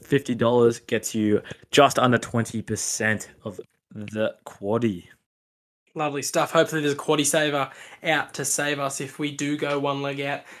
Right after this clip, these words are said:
Speaker 2: again. But, uh, before we go, Nick, anything to say to the punters?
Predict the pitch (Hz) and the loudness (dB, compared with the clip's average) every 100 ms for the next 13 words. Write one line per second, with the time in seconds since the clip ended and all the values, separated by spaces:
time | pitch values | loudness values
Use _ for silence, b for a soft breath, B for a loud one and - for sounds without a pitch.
0 | B 139 135 151 151 151 156 160 160 165 | B -14 -6 -2 -2 -2 2 6 8 6
1 | - 185 180 175 - 170 180 175 175 196 | 4 6 6 6 6 6 6 6 4 4
2 | - - - 170 170 170 175 170 - - | 0 -12 -4 0 0 0 0 0 -4 -6
3 | 165 - 160 160 165 156 160 147 165 160 | -6 0 2 4 2 -2 -10 -6 -4 -2
4 | 160 208 277 277 - | 2 2 2 -2 -4